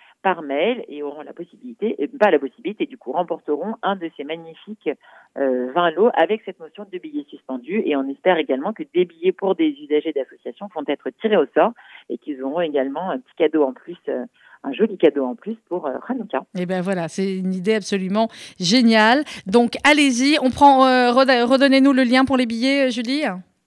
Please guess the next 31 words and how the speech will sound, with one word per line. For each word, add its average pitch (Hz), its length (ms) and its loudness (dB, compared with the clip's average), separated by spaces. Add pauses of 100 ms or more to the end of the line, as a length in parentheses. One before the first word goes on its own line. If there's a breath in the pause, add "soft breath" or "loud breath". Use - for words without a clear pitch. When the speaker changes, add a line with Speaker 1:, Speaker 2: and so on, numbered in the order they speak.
(200)
Speaker 1:
Alors, 165 200 4
on 180 80 -4
va 208 140 2
sur 190 120 -12 (140)
tzedaka 233 420 0
point 170 300 -2
F 226 160 -2
S 214 200 -4
J 180 120 -16
U 160 80 -14
point 147 340 -10
org. 233 240 2 (100)
Speaker 2:
Mhm. 196 200 0
Speaker 1:
Tzedaka 202 400 -2
point 156 240 -12
F 208 160 -8
S 185 160 -4
J 160 140 -20
U 143 140 -20
point 139 220 -6
org. 214 320 2
Il 139 40 -6
y 135 40 -6
a 131 60 -10 (100)
toutes 311 160 -4
les 233 140 0
informations 208 560 -6
pour 165 160 -4
acheter 185 240 -6
les 175 100 -4
billets. - 220 -18